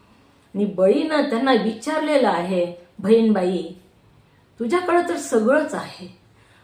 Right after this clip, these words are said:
धन संपत्ता काहीच तुला कमी नाही, तू स्वतःच लक्ष्मी आहेस, तुला काहीच कमी नाही, तर तुला मी भाऊबीजेची ओवाळणी म्हणून काय देऊ? तू मागशील ते मी देईल,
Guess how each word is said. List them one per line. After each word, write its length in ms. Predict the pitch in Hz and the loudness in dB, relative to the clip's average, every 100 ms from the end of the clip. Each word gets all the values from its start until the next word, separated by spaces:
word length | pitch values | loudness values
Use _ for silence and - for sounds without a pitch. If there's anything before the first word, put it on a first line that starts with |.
| - | -18
धन 380 | 185 214 247 240 | -8 -4 0 0
संपत्ता 640 | 214 208 214 247 247 254 | -2 -2 0 0 -2 -2
काहीच 680 | 220 - 247 277 285 - - | -4 0 2 2 0 -2 -2
तुला 220 | 240 214 | 0 0
कमी 420 | 208 196 202 254 | -2 -2 0 0
नाही, 300 | 262 226 208 | -2 -4 -4
तू 80 | 226 | -4
स्वतःच 520 | 214 220 - 285 320 | -4 -4 -2 -2 0
लक्ष्मी 600 | 233 214 220 - 302 294 | 2 2 0 -6 -4 -2
आहेस, 540 | 226 170 190 175 - - _ _ _ _ _ - | -2 -2 -4 -8 -12 -16 _ _ _ _ _ -8
तुला 160 | 208 185 | -6 -4
काहीच 480 | - 175 254 269 | -6 -6 -6 -8
कमी 260 | - 196 190 | -8 -6 -6
नाही, 360 | 180 180 180 - | -8 -8 -8 -6
तर 80 | 175 - | -8 -6
तुला 480 | 202 214 208 175 175 - - _ - _ | 0 2 2 0 -6 -12 -20 _ -20 _
मी 120 | 226 240 | -2 -2
भाऊबीजेची 680 | 190 285 285 240 269 - | 0 0 0 0 -2 -2
ओवाळणी 580 | 214 202 208 269 311 320 | -2 2 6 6 6 2
म्हणून 540 | 294 226 247 202 185 185 - - | 2 4 4 0 -2 -6 -10 -10
काय 280 | - 190 202 | 0 2 2
देऊ? 320 | 196 175 - - _ _ _ _ _ _ _ _ | 0 -6 -10 -18 _ _ _ _ _ _ _ _
तू 60 | 311 | -6
मागशील 640 | 285 214 196 - 285 285 - | 0 2 2 0 -2 0 2
ते 100 | 220 | 2
मी 180 | 202 | 2
देईल, 480 | 185 185 185 170 170 | -2 -2 -2 -6 -10